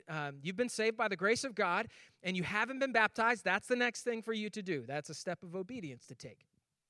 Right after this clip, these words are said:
And so that's happening in a couple weeks. That happens one time. But then after that, we have something that Jesus instituted called communion. And communion is our ongoing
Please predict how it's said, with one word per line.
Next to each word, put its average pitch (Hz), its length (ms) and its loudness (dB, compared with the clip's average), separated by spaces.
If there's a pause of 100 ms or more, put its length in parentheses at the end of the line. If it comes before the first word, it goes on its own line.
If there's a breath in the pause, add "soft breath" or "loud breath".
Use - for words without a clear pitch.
(120)
And 156 140 -10
so 156 220 -2 (220 loud breath)
that's 170 160 -4
happening 170 280 -2
in 170 40 -2
a 170 40 -2
couple 170 260 -2
weeks. 196 200 2
That 180 160 4
happens 208 320 2
one 214 260 2
time. 247 340 -2 (1400 soft breath)
But 185 120 -2
then 226 160 6
after 269 420 2
that, 185 260 2
we 202 120 0
have 214 260 2
something 233 380 -2
that 220 100 -2
Jesus 202 420 -4
instituted 180 600 -6
called 180 300 -2
communion. 226 640 -6 (1500)
And 208 180 -2
communion 226 840 0
is 196 200 2
our 202 280 2
ongoing 202 920 4